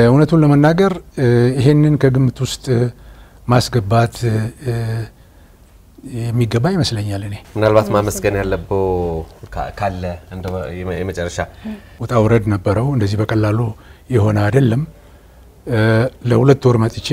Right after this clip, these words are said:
Speaker 1: አሁን አምስተኛ ወሬ ነው።
Speaker 2: ኦ።
Speaker 1: እ፣ እና ለተባበሩኝ ሁሉ በእውነት ከልብ አመሰግናለሁ። እ፣ ከሁሉም በላይ የ-፣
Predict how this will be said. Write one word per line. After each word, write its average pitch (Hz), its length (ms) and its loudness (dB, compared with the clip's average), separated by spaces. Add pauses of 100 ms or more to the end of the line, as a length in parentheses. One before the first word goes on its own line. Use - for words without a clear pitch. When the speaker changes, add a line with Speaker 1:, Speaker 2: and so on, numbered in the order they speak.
(420)
Speaker 1:
አሁን 117 260 2
አምስተኛ 110 420 -2 (100)
ወሬ 104 220 0
ነው። 120 140 -2 (140)
Speaker 2:
ኦ። 117 140 -6 (540)
Speaker 1:
እ፣ 113 120 -2 (680)
እና 110 160 0 (880)
ለተባበሩኝ 120 640 8
ሁሉ 120 160 0 (320)
በእውነት 113 340 0
ከልብ 107 280 -2 (240)
አመሰግናለሁ። 113 720 0 (640)
እ፣ 117 260 -4
ከሁሉም 123 380 2
በላይ 123 280 8 (240)
የ-፣ 110 720 2